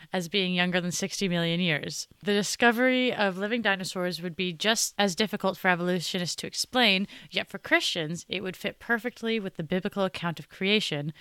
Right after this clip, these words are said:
with dinosaurs reproducing after their kind, not evolving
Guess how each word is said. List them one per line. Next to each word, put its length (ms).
with 200
dinosaurs 1080
reproducing 680
after 280
their 140
kind, 480
not 240
evolving 680